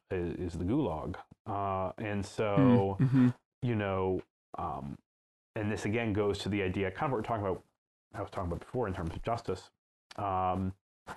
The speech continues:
Speaker 1: that, uh, we, we recognize at some level things aren't quite right, that some people are treated not the way they should be,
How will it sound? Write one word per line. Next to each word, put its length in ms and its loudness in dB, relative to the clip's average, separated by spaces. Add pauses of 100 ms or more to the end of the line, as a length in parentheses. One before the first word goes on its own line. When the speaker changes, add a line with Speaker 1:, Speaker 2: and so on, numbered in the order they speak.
(400)
Speaker 1:
that, 520 0
uh, 140 -2 (220)
we, 440 0 (320)
we 100 2
recognize 540 2
at 60 -2
some 160 0
level 220 2
things 300 0
aren't 260 -2 (400)
quite 240 0
right, 240 -2 (280)
that 420 0 (220)
some 200 -4 (140)
people 280 -2
are 80 0
treated 400 0
not 380 0
the 60 0
way 120 4
they 120 2
should 240 0
be, 240 -2